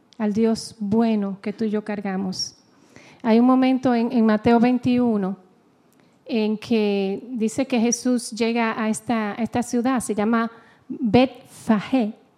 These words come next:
Si tú lo ves, ves, está en Mateo veintiuno uno, que quiere decir casa de higos, nada más por referencia. Pero lo que te voy a leer está en el dieciocho y el diecinueve. Dice,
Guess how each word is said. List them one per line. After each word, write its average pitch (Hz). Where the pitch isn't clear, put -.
Si -
tú 240
lo 233
ves, 262
ves, 233
está 254
en 247
Mateo 240
veintiuno 262
uno, 196
que 233
quiere 233
decir 247
casa 233
de 214
higos, 180
nada 226
más 233
por 233
referencia. 208
Pero 226
lo 226
que 233
te 233
voy 233
a 254
leer 294
está 294
en 269
el 247
dieciocho 226
y 240
el 226
diecinueve. 196
Dice, 247